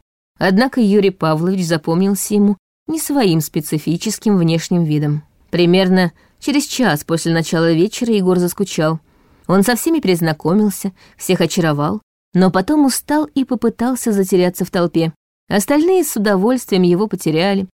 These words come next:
занявшись своими делами, вежливым общением и деловыми переговорами. От шампанского кружилась голова, а от икры болел живот.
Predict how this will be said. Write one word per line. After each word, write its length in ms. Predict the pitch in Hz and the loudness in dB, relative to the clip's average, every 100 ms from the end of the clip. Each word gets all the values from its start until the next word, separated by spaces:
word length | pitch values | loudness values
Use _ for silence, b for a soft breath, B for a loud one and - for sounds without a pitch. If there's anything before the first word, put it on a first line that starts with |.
| _ _ | _ _
занявшись 500 | 180 180 190 185 180 | 0 2 2 2 -4
своими 320 | - 180 175 165 | 0 2 2 2
делами, 480 | 165 156 160 160 - _ _ _ | 0 0 -2 -4 -6 _ _ _
вежливым 560 | 175 180 175 175 170 165 | 0 2 2 2 2 2
общением 640 | 151 - 220 196 165 151 - _ | -2 -4 0 2 2 -2 -8 _
и 80 | 262 | -2
деловыми 500 | 254 226 202 254 233 | 2 2 2 2 2
переговорами. 760 | 214 185 170 151 156 151 156 - _ _ _ _ _ - | 2 2 0 0 0 -2 -4 -8 _ _ _ _ _ -10
От 120 | 160 | -6
шампанского 640 | - 165 170 170 - 165 | -2 0 0 -2 -2 -4
кружилась 500 | 160 165 160 170 160 | -2 -4 0 0 0
голова, 480 | 156 160 160 156 196 b b b | -2 -2 -2 -2 -4 b b b
а 160 | - 175 | -4 -2
от 120 | 175 | 0
икры 260 | 180 180 208 | -2 0 0
болел 300 | 202 190 185 | 2 2 2
живот. 520 | 185 175 156 156 | 0 -2 -2 -4